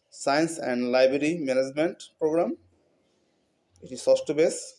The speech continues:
আহ, জানুয়ারি থেকে জুন দুই হাজার পঁচিশ সেমিস্টার শুরু হবে। ভর্তির জন্য আগ্রহী প্রার্থীদের নিকট থেকে নির্ধারিত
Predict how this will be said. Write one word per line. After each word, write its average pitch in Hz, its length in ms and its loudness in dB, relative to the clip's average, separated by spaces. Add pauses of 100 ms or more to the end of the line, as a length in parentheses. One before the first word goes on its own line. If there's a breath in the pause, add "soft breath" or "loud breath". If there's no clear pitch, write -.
(440)
আহ, 117 400 -4
জানুয়ারি 131 500 0 (120)
থেকে 127 240 -6
জুন 131 240 -2 (720)
দুই 117 180 -2
হাজার 123 600 2 (140)
পঁচিশ 135 360 -6
সেমিস্টার 139 340 -4
শুরু 147 240 -2
হবে। 170 320 0 (1120)
ভর্তির 147 360 -4
জন্য 170 240 0
আগ্রহী 131 500 -4
প্রার্থীদের 160 440 -2
নিকট 147 320 -4
থেকে 180 260 -2 (840)
নির্ধারিত 151 400 -2